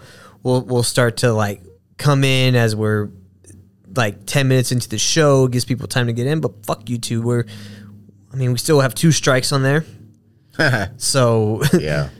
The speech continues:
Speaker 1: uh, YouTube, I mean, the channel's growing, and, like, I mean, we're, like, six hundred, so it's, like, it's not a super huge channel, but it's, it's still there, and a lot of people will get, uh, they'll get their notifications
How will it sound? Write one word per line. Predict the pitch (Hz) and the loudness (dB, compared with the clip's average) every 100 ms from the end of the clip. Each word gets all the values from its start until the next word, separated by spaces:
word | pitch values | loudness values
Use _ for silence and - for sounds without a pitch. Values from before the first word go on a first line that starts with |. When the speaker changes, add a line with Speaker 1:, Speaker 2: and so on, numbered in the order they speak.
| - _ _ - | -20 _ _ -2
Speaker 1:
uh, | 139 127 | 2 2
YouTube, | 131 143 135 - 147 143 139 139 135 - - - - 135 | 4 2 2 4 6 6 6 4 -2 -14 -20 -20 -8 0
I | |
mean, | 139 139 135 | 4 2 2
the | 135 135 | 0 0
channel's | - 175 190 202 143 | 2 0 4 4 4
growing, | 127 110 110 | 0 0 2
and, | 127 127 | 0 0
like, | 120 - | 0 -2
I | 120 | -2
mean, | 117 | 0
we're, | 120 113 | 2 0
like, | - | -2
six | - 143 - | -6 -6 -4
hundred, | 120 110 110 117 - | -4 -4 -10 -14 -12
so | 104 101 | -8 -8
it's, | - | -10
like, | 104 - | -14 -12
it's | - - - | -16 -14 -12
not | 147 147 | -2 -2
a | 131 | 0
super | - 151 135 | -2 -2 -2
huge | 135 131 - | -2 -2 -4
channel, | - 123 147 | -2 0 0
but | 165 117 107 | 0 -2 -4
it's, | - - - - - - - - | -10 -12 -14 -20 -20 -20 -20 -10
it's | 139 135 | -6 -4
still | - 139 123 | 0 2 2
there, | 120 123 123 | 4 4 2
and | 117 | 0
a | |
lot | 110 104 117 110 | -2 -2 0 0
of | 110 | 0
people | 131 113 107 107 107 | -2 -2 -4 -4 -6
will | 117 113 | -4 -4
get, | 110 107 - _ _ _ _ _ _ - | -2 -4 -8 _ _ _ _ _ _ -6
uh, | 113 104 101 - _ _ _ _ _ _ 160 | -2 -2 -6 -12 _ _ _ _ _ _ 0
they'll | 143 135 | 2 2
get | 120 | 2
their | 117 | 0
notifications | 113 107 120 143 135 143 135 135 131 | 0 -2 -2 0 2 0 0 0 -4